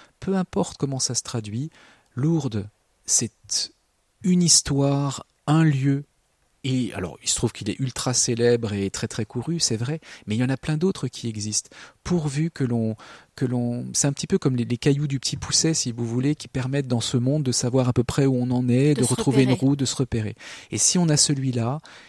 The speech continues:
Speaker 1: si on sait que là, ben, on se sent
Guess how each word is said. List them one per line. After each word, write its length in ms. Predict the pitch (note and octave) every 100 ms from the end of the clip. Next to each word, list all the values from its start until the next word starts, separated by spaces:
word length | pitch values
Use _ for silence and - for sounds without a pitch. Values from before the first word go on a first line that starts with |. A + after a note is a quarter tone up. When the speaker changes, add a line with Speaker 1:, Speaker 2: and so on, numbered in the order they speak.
| _
Speaker 1:
si 260 | - - C#3
on 100 | C3
sait 220 | - F3
que 100 | D3
là, 300 | C3 C#3 C#3+
ben, 420 | C3 B2 A#2+ G#2+ G2+
on 60 | A2
se 140 | A#2+
sent 320 | - B2+ B2